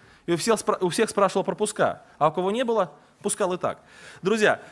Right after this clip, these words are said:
то есть нам иногда кажется, что вот так вот действует Священное Писание, у всех вот строго-строго, но, но нет так нет. Мы люди исключения, к нам будет снисхождение, но мы же хорошие люди.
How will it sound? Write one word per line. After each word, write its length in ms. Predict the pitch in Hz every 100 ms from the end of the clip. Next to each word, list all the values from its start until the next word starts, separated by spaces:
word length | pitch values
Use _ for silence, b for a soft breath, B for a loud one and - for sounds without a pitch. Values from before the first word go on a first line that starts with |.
| B
то 80 | 240
есть 140 | 254
нам 280 | 247 294 269
иногда 300 | 247 240 220
кажется, 480 | 247 294 269 254 226
что 480 | - 240 226 202 - B
вот 340 | - 160 247 - B B B B B B _
так 220 | 285 311 311
вот 140 | 269
действует 300 | 240 254 214
Священное 320 | 202 - 175
Писание, 400 | 160 151 143 120
у 60 | 180
всех 340 | 180 302 311
вот 180 | 254 208
строго-строго, 600 | - 294 302 285 311 254
но, 280 | 247 294 - B
но 280 | - - 330
нет 180 | 349 339
так 140 | 180
нет. 280 | 277 311 185 - - B B
Мы 140 | 165
люди 180 | 247 269
исключения, 680 | 269 262 247 302 285 165 110
к 120 | -
нам 240 | 254 262
будет 160 | 254 269
снисхождение, 500 | 277 269 262 277 240
но 160 | 185 B B
мы 140 | 180 240
же 100 | 233
хорошие 480 | 254 262 247 247
люди. 380 | 254 277 175 110